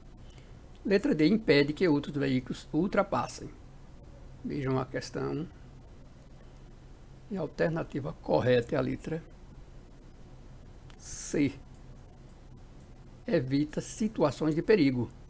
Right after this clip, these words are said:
não atirando ou depositando objetos na via. Questão vinte e um. O candidato, o candidato à obtenção da habilitação de categoria D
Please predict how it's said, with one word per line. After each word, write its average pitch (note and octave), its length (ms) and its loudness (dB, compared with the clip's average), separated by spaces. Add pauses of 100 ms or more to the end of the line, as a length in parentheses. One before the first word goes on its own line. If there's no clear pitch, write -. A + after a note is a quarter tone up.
(120)
não C#3+ 320 2
atirando D3 640 2
ou F#3 340 2
depositando D#3 760 0
objetos C#3+ 520 0
na E3+ 100 0
via. G#2+ 320 -6 (2500)
Questão D3 400 2
vinte G3 240 4
e E3 80 8
um. A2 160 2 (260)
O G#3+ 80 -2
candidato, C3 640 2 (1000)
o A3+ 80 -8
candidato B2+ 760 0
à - 80 4
obtenção D#3 460 2
da C3 80 4
habilitação D#3+ 540 2
de B2+ 80 -2
categoria E3+ 580 4
D B2+ 320 4